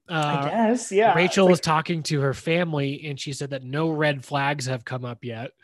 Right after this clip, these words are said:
Speaker 2: Um, I don't know. I can think of a few.
Speaker 1: Yeah,
Speaker 2: Uh,
Speaker 1: yeah.
Speaker 2: when he went up to Sarah's room when she was crying and didn't come back after five minutes, there's a red flag. Um,
Speaker 1: Yeah.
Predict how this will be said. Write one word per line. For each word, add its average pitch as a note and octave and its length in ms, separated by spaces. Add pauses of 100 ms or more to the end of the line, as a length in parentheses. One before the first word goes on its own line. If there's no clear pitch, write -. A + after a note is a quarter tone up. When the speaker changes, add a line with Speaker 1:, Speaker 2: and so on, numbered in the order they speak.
(460)
Speaker 2:
Um, B2+ 420 (840)
I C#3 80
don't E3 100
know. B2 120
I B2 120
can D3+ 160
think D3+ 120
of C3+ 60
a B2 60
few. C3 380 (300)
Speaker 1:
Yeah, F3+ 200
Speaker 2:
Uh, C#3 300
Speaker 1:
yeah. G#3 220
Speaker 2:
when D#3 80
he D3+ 80
went C#3+ 200
up C#3 100
to C#3 100
Sarah's C#3 500
room D3+ 240
when C#3+ 140
she C3+ 220
was B2 140
crying F3 640 (240)
and C#3+ 140
didn't C#3+ 180
come C#3+ 160
back C#3+ 280
after C3+ 220
five C3 300
minutes, C#3 340
there's C3+ 220
a D#3+ 80
red C3 300
flag. C3 440 (300)
Um, C3+ 300
Speaker 1:
Yeah. C3 200